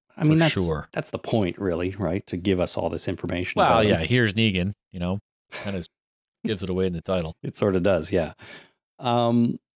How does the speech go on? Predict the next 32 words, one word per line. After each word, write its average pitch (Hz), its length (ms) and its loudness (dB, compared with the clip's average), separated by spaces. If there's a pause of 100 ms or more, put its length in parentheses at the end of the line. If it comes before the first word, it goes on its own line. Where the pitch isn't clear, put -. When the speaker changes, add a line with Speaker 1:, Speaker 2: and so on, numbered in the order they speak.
(240)
Speaker 1:
so 127 720 4 (100)
after 175 340 2
a 170 60 4
commercial 123 420 2
break, 87 540 -2 (400)
we 95 100 -6
come 139 300 2
back 107 400 2 (260)
and 107 800 0 (200)
we 107 180 4
are 98 160 4
back 104 360 -2
with - 180 -4
that 120 300 -2
biker, 101 400 2
and 95 120 2
now 139 220 2
he's 107 120 4
beating 104 300 2
up - 160 -4
Franklin. 139 420 -2 (380)
So 92 280 0
he, 104 140 -4
Speaker 2:
Aw. 69 280 -8
Speaker 1:
they 87 100 -2
did 110 280 0
indeed 101 360 2
bring 92 220 0
the, 90 160 -4 (200)
the 90 260 -2
doctors 87 580 -4
there. 123 440 0